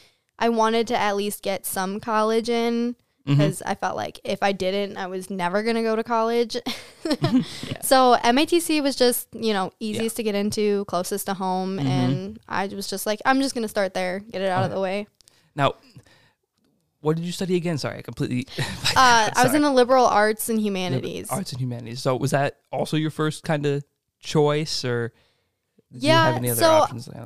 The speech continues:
Speaker 1: when I
Speaker 2: Lined up?
Speaker 1: talked to them, so I wanna be a social worker.
Speaker 2: Uh-huh.
Speaker 1: That's, like, the end goal of
Speaker 2: Mm-hmm.
Speaker 1: things. And so I was kinda like, "Whichever, you know,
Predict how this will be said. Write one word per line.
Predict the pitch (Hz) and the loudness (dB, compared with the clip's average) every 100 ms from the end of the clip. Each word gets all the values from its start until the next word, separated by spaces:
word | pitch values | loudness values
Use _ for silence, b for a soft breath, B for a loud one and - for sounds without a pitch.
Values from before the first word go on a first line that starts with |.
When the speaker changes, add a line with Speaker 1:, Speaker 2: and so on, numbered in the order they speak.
| - | -8
Speaker 1:
when | 277 349 | 0 2
I | |
Speaker 2:
Lined | 466 | 0
up? | - | 2
Speaker 1:
talked | 254 262 | 2 2
to | 262 | -4
them, | 269 262 254 240 - | -2 -2 -2 -6 -6
so | - 254 226 | -4 -2 -2
I | - | -2
wanna | 240 311 | 0 0
be | 339 262 | 2 2
a | |
social | 226 - 202 - 196 | 2 0 -2 -4 -4
worker. | 185 185 185 | -4 -6 -4
Speaker 2:
Uh-huh. | 143 | 0
Speaker 1:
That's, | - 165 | 2 4
like, | 262 240 220 | 4 4 2
the | - 208 | -4 -6
end | - 202 202 | -6 -10 -6
goal | 208 113 | -6 -4
of | 110 | -6
Speaker 2:
Mm-hmm. | 220 143 | -2 0
Speaker 1:
things. | 156 202 | 2 0
And | 214 220 | -4 -2
so | 220 | 4
I | 214 220 | 6 4
was | 226 | 2
kinda | 226 214 208 | 0 0 0
like, | 202 196 - b b b b _ | -2 -4 -8 b b b b _
"Whichever, | - 226 254 240 233 240 240 226 214 202 196 - _ _ _ _ _ _ _ | -2 2 4 4 6 4 4 4 2 0 -2 -8 _ _ _ _ _ _ _
you | 262 233 | -2 0
know, | 226 208 202 | 2 0 -2